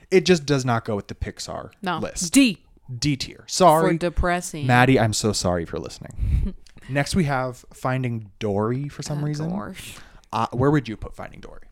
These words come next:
Speaker 2: C or D?
Speaker 1: C.
Speaker 2: Okay.
Speaker 1: W-, you can't
Speaker 2: Okay,
Speaker 1: be
Speaker 2: you know
Speaker 1: th-
Speaker 2: what?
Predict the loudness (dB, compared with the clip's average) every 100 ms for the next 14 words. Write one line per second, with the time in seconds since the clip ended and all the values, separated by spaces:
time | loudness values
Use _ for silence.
0 | -18 -10 -8 -8 -8 -14 -16 -20 -18 -10
1 | -10 -10 _ _ -20 -20 _ _ _ -20
2 | -20 -20 -20 _ _ _ _ _ -20 _
3 | -16 -14 -10 -10 0 2 2 2 0 0
4 | -4 -12